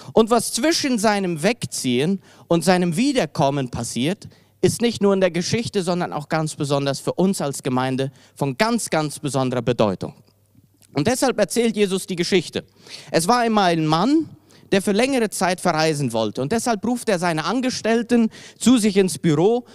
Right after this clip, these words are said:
und gibt dem ersten umgerechnet, ich habe mir die Freiheit genommen, das mal in heutigen Zahlen umzurechnen, er gibt dem ersten umgerechnet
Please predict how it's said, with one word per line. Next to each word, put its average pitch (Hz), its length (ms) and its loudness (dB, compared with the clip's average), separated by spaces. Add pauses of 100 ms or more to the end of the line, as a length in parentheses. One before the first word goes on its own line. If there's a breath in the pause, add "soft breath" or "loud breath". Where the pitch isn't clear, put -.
(140 loud breath)
und 190 200 0
gibt - 240 0
dem 220 160 2
ersten 247 680 -2 (140)
umgerechnet, 240 720 2
ich 175 100 -4
habe 185 120 -2
mir 185 100 -2
die 180 80 -4
Freiheit 190 420 -2
genommen, 180 380 -2
das 160 160 -4
mal 160 180 0
in 160 140 -2
heutigen 156 360 -2
Zahlen 147 360 -2
umzurechnen, 196 640 -2 (240 loud breath)
er 180 100 2
gibt 240 280 -2
dem 220 120 4
ersten 226 680 -4
umgerechnet 185 680 -4